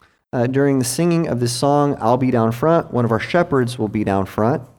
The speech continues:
And if you don't know about that gospel of Jesus, if you've never taken hold of that for your life, we would especially love the opportunity to sit down with you, study in God's word what it looks like to make Jesus truly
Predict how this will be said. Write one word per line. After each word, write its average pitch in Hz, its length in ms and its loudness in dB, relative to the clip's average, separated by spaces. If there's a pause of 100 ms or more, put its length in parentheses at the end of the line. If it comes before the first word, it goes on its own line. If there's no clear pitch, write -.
(400)
And 127 100 0
if 123 140 0
you 208 80 2
don't 196 220 4
know 131 180 4
about 139 280 2
that 139 160 2
gospel 120 420 2
of 110 100 -2
Jesus, 120 480 -2
if 123 100 -16
you've 135 140 -10
never 151 220 2
taken 131 280 -2
hold 123 300 0
of 117 120 0
that 117 220 0
for 117 120 -2
your 104 160 0
life, 117 400 0 (240)
we 185 100 2
would 127 140 2
especially 131 580 0
love 107 260 2
the 110 120 0
opportunity 107 580 -2
to 101 80 -4
sit - 240 -6
down 131 240 2
with 123 180 -2
you, 113 220 2 (300)
study 156 380 2
in 135 140 0
God's 120 300 2
word 110 340 0
what 147 140 2
it 143 140 0
looks 120 400 -2
like 117 220 0
to 120 80 -4
make 107 180 -2
Jesus 107 420 -4
truly 117 540 -2